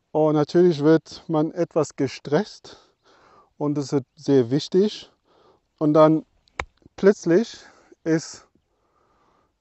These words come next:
ist das Treffen sehr hart und, äh, ja, dieses harte Gefühl habe ich gar nicht geplant beim Probeschwung. Ähm, oft ist dann das Ergebnis auch schlecht. Das große Problem damit ist, dass ich dann beim nächsten Pitch oder Chip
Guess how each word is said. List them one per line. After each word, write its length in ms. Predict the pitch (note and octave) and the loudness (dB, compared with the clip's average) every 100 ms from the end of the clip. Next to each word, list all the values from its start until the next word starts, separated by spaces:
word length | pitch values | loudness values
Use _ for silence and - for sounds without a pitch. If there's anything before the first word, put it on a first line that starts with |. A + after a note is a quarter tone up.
| _ _ _ - | _ _ _ -4
ist 180 | D3+ F3 | -2 2
das 240 | E3 - _ _ _ _ - | 0 0 _ _ _ _ -4
Treffen 400 | - G3+ F#3+ D#3 | 0 2 0 -2
sehr 300 | D#3+ E3 B2 | 0 0 2
hart 560 | C#3+ F3+ - - _ _ _ _ _ - _ _ _ | 0 0 -4 -16 _ _ _ _ _ -20 _ _ _
und, 520 | D#3+ D#3+ D#3+ D#3 C#3+ - | 4 6 6 4 0 2
äh, 100 | D#3 C3+ _ | 2 2 _
ja, 240 | G#3 B2+ G2+ _ _ _ _ - | -4 -4 -4 _ _ _ _ -8
dieses 340 | D#3 D#3 - | -6 -6 -6
harte 320 | - E3 F3+ E3+ | 0 0 0 -6
Gefühl 380 | D#3 G3 E3+ | -4 -2 2
habe 100 | D#3+ | 2
ich 160 | E3 - | 0 0
gar 220 | C#3 D#3+ | 2 2
nicht 160 | G3+ - | 0 -6
geplant 420 | E3 - C#3+ D3 | -10 -2 -2 0
beim 180 | C#3+ C#3+ | -2 -2
Probeschwung. 640 | - D3 C#3+ - G#2 F2+ _ _ _ _ _ _ _ _ _ _ _ - | -4 -2 -4 -6 -8 -10 _ _ _ _ _ _ _ _ _ _ _ -8
Ähm, 260 | C#3 D3 C3+ | -4 -4 2
oft 260 | F3 - E3 | 2 2 -6
ist 160 | - | -2
dann 100 | D#3 | 0
das 200 | D3 - | 0 -4
Ergebnis 480 | C#3 E3 D#3 C#3+ - | -2 -2 -2 -6 -4
auch 260 | C#3 A#2+ - | -8 -8 -8
schlecht. 540 | D3+ C3 - - _ _ _ _ _ _ _ _ - | -2 -2 -4 -18 _ _ _ _ _ _ _ _ -10
Das 160 | C#3 - | -8 2
große 260 | D#3+ G#3+ | 2 2
Problem 420 | - C#3+ D3 G#3+ | -6 -4 0 0
damit 300 | G#3+ C3 C#3 | 0 0 -2
ist, 200 | C#3+ - | -4 -2
dass 160 | D3+ - | -2 -2
ich 120 | D3+ | -2
dann 220 | - E3 | 2 2
beim 200 | E3 D3+ | 2 0
nächsten 380 | D3 G#3 - F3 | 0 -4 -6 -8
Pitch 300 | - F3 - | -6 -8 -4
oder 160 | D3 C#3 | -4 -4
Chip 340 | - G3 - | -4 -4 -6